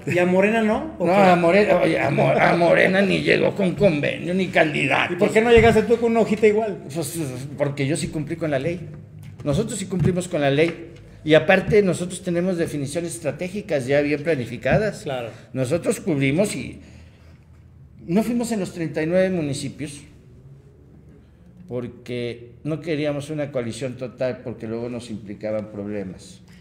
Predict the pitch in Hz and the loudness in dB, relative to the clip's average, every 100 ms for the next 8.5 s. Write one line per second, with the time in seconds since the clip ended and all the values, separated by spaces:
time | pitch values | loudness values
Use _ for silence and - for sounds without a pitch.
0 | - - 117 147 156 185 220 196 170 190 | -18 -12 -8 -4 2 4 4 4 4 4
1 | 190 156 151 151 - 202 175 151 147 165 | 6 4 6 2 2 2 4 4 2 0
2 | 160 180 175 190 208 208 208 208 202 175 | 4 4 6 6 8 6 6 6 6 4
3 | 160 202 202 185 180 214 262 - - - | 4 2 4 4 8 8 6 2 -14 -10
4 | 156 127 143 - 190 175 180 190 180 - | -6 0 4 4 4 2 2 2 0 -2
5 | 156 156 170 185 196 156 139 - - - | 0 4 4 4 0 -2 -2 -4 -12 -10
6 | - 156 151 151 143 139 135 202 156 165 | -2 0 0 -2 -6 -6 2 6 6 6
7 | 151 139 180 185 190 185 156 180 185 208 | 4 8 8 8 4 2 0 -2 0 2
8 | 254 233 151 151 196 | 4 4 4 4 4